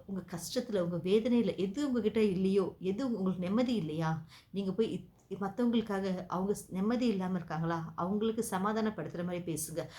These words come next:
அவங்க கிட்ட, அ, போய் நில்லுங்க. அவங்களுக்கு துணையா இருங்க. க-, உங்களுக்கு எத்தனை பிரச்சனை இருந்தாலும் சரி, அந்த பிரச்சனையெல்லாம் பக்கத்துல வச்சுட்டு கர்த்தருக்காக நீங்க நில்லுங்க. கர்த்தர் உங்களுக்கு சமாதானத்தை கொடுப்பாரு,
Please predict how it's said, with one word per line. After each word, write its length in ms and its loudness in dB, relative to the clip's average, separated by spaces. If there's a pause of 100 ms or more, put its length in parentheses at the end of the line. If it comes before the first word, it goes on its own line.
(160)
அவங்க 220 2
கிட்ட, 180 -2 (280)
அ, 140 2
போய் 280 -2 (180)
நில்லுங்க. 360 4 (100)
அவங்களுக்கு 400 -2
துணையா 400 2
இருங்க. 280 0 (520)
க-, 180 -4
உங்களுக்கு 360 0
எத்தனை 320 -2
பிரச்சனை 340 0
இருந்தாலும் 360 2
சரி, 300 -4
அந்த 180 -6
பிரச்சனையெல்லாம் 720 -2
பக்கத்துல 380 -2
வச்சுட்டு 320 -4 (100)
கர்த்தருக்காக 600 -6
நீங்க 220 0
நில்லுங்க. 440 -4
கர்த்தர் 320 -6
உங்களுக்கு 260 -2
சமாதானத்தை 540 -2
கொடுப்பாரு, 380 -6